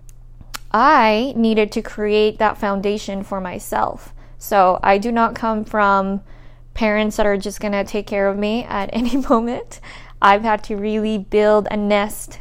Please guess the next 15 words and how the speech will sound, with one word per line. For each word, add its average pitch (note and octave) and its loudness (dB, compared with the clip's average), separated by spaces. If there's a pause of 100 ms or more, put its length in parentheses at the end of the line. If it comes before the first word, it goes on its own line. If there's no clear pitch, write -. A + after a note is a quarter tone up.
and G3+ -6
build G3+ 0
a G3 -2
bed F#3+ -2
for G3+ -6
myself. - -8 (400)
So G#3 4 (800)
that's A#3 4
why A3+ 10
I, G#3+ 6 (1200)
prior B3+ 6
to A#3+ -4
diving G#3+ 4
into G#3+ -4
entrepreneurship, G#3+ -2